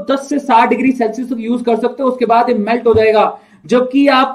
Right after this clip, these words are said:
vulcanized rubber को माइनस चालीस डिग्री Celsius से लेके प्लस के सौ डिग्री Celsius तक यूज कर सकते हो, ये melt नहीं होगा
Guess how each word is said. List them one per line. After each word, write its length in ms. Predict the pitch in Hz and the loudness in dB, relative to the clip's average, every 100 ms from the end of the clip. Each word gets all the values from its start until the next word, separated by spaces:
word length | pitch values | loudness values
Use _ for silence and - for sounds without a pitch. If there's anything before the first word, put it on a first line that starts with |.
| 190 | 2
vulcanized 560 | 226 233 262 277 262 233 | 2 2 2 2 2 0
rubber 200 | 240 240 | 0 0
को 160 | 262 | 0
माइनस 680 | 220 202 214 240 269 311 311 | -2 0 0 2 4 2 0
चालीस 300 | 277 247 277 | -2 0 0
डिग्री 260 | 226 254 269 | 0 0 0
Celsius 460 | - 233 226 247 247 | 0 -2 -2 -6 -2
से 80 | |
लेके 340 | 226 226 220 269 | 2 4 2 -2
प्लस 420 | 262 - 226 226 | -4 -4 -4 -4
के 80 | - | -6
सौ 360 | 247 - 247 262 | -10 -4 0 2
डिग्री 280 | 226 240 247 | 2 0 -2
Celsius 400 | 226 208 233 226 | -2 -4 -6 -6
तक 100 | 214 | -4
यूज 200 | 220 214 | -4 -4
कर 120 | 214 | -4
सकते 280 | 202 214 262 | -4 -4 2
हो, 300 | 277 294 285 - - | 2 2 -2 -10 -2
ये 100 | 233 | 0
melt 440 | 233 233 269 302 | 4 4 4 2
नहीं 360 | 302 262 262 311 | 2 4 6 6
होगा 360 | 294 294 302 | 6 6 4